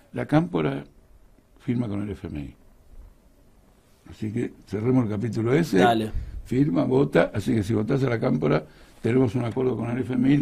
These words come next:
Speaker 1: negativo para nosotros, con independencia de la diferencia que tenga con Alberto Fernández.
Speaker 2: Sí, sí, sí,
Speaker 1: Bueno,
Speaker 2: sí.
Speaker 1: en el otro punto, nosotros propusimos una paso de toda la izquierda.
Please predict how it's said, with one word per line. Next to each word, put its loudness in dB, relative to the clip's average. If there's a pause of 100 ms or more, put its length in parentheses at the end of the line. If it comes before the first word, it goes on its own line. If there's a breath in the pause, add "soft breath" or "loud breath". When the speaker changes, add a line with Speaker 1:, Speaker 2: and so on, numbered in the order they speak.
Speaker 1:
negativo 4
para 0
nosotros, 0 (400 loud breath)
con 10
independencia 10
de 6
la 8
diferencia 2
que 0
tenga 0
con -2
Alberto -4
Fernández. 2
Speaker 2:
Sí, 10
sí, 2
sí, -6
Speaker 1:
Bueno, 0
Speaker 2:
sí. -6 (640 loud breath)
Speaker 1:
en 8
el 6
otro 6
punto, 2
nosotros 2
propusimos 0
una -2
paso -6
de -4
toda -8
la -8
izquierda. -16